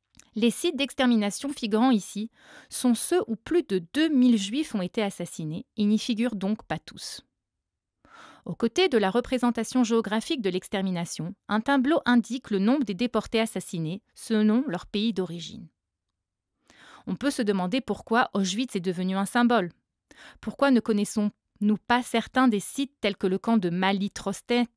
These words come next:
situé aujourd'hui en Biélorussie, ou Jasenovac en Croatie actuelle ? Auschwitz est devenu un symbole parce que nous disposons de témoignages tangibles de ce camp, de témoignages de survivants. Nous avons ici également des preuves de visu.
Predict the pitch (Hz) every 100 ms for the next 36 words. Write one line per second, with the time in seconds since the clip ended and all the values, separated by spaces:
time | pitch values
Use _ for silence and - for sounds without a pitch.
0 | _ _ - - - 202 - 233 208 202
1 | 196 220 185 185 180 196 220 - 277 269
2 | _ _ - - 214 202 180 202 196 -
3 | 196 220 220 302 - - 196 - 196 220
4 | - 262 220 - 269 269 269 - _ _
5 | _ _ _ _ _ _ _ - - -
6 | 320 339 403 - 254 254 269 302 254 214
7 | 233 220 165 175 - 208 - 226 220 285
8 | - 240 208 262 208 - 226 202 180 175
9 | 165 190 - - 214 190 240 180 175 160
10 | - 151 143 _ _ - - 202 - 226
11 | 214 185 185 202 175 - 185 170 160 151
12 | 143 _ _ _ _ _ _ _ _ _
13 | _ - - 220 220 254 330 302 247 -
14 | 330 226 196 196 190 180 - - 226 190
15 | 214 185 220 190 185